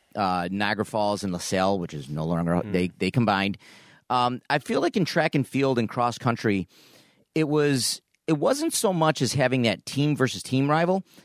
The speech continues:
Speaker 1: It was having more of, like, that athlete versus athlete
Speaker 2: Yeah.
Speaker 1: rival. Um,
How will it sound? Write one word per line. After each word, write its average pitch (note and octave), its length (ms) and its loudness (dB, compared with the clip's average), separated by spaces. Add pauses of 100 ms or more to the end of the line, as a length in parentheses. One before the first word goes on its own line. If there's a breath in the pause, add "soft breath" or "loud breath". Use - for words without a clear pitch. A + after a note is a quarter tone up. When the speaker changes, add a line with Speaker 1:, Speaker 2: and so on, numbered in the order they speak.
(120)
Speaker 1:
It D#3 60 0
was C#3 180 2
having D#3+ 340 2
more C#3 220 2
of, C3+ 80 0
like, B2 240 0
that A2+ 220 0 (160)
athlete A#2+ 420 0
versus G#2 300 0
athlete G#2 300 0
Speaker 2:
Yeah. F#2+ 100 -4
Speaker 1:
rival. F2 360 -2 (400 loud breath)
Um, B2 480 2